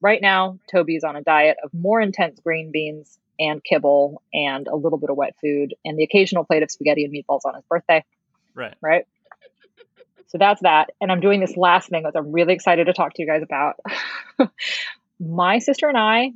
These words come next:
Speaker 1: because, because we are who we are, we were like, "What can we start talking about? What can we fixate on? What can we try to, you know, learn how to do?" And we both decided that we're going to try to grow out our eyelashes.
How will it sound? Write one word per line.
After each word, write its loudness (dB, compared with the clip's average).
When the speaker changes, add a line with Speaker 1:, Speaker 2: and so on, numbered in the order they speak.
Speaker 1:
because, 2
because -4
we 0
are 2
who -2
we 2
are, 2
we -2
were 0
like, -2
"What 2
can -10
we -6
start 0
talking 0
about? 0
What 4
can -14
we -4
fixate 0
on? 0
What 0
can -6
we -2
try 0
to, 2
you -20
know, -6
learn -2
how -4
to 0
do?" -8
And -8
we 2
both 2
decided 2
that -6
we're 2
going 2
to -2
try 2
to 0
grow 2
out 4
our 2
eyelashes. -2